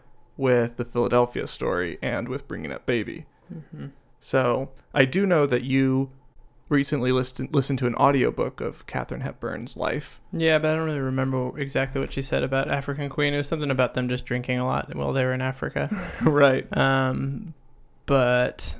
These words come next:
Speaker 2: was it some of the production notes I saw about it was like, Katharine Hepburn got real sick and most of the
Speaker 1: Mm-hmm.
Speaker 2: crew got sick, but,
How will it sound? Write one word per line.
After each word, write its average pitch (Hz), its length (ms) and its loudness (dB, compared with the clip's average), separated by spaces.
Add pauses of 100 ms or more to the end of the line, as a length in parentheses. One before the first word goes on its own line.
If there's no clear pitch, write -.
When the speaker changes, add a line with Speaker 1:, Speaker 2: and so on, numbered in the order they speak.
Speaker 2:
was 143 440 0
it - 80 -8
some 143 160 -2
of 135 80 0
the 131 60 0
production 135 600 0
notes 131 340 2
I 135 80 4
saw 135 420 2
about 131 340 2
it 131 140 2
was 127 180 -4
like, 110 380 -4 (1000)
Katharine 131 280 -2
Hepburn 131 320 -2
got 127 180 0
real 127 160 0
sick 131 440 0
and 127 80 -2
most 127 200 -4
of - 80 -8
the 143 60 0
Speaker 1:
Mm-hmm. 127 340 2
Speaker 2:
crew 151 240 2
got 143 180 6
sick, 139 540 2
but, 117 320 0